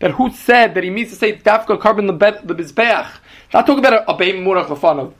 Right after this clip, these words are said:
Maybe just be say, saying he's gonna give a, a, a, a, a hundred dollar bill to Bedek Habayis.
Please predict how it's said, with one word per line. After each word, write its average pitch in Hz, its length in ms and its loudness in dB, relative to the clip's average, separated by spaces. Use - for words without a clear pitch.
Maybe 226 220 -2
just 226 280 -12
be 247 220 -8
say, 247 420 -2
saying 254 280 -2
he's 196 100 -2
gonna 180 140 0
give 214 180 -2
a, - 20 2
a, 226 40 6
a, 202 840 4
a, 196 120 -8
a 196 240 6
hundred 220 260 -2
dollar 233 200 2
bill 285 260 0
to - 80 -8
Bedek 220 220 2
Habayis. 233 600 0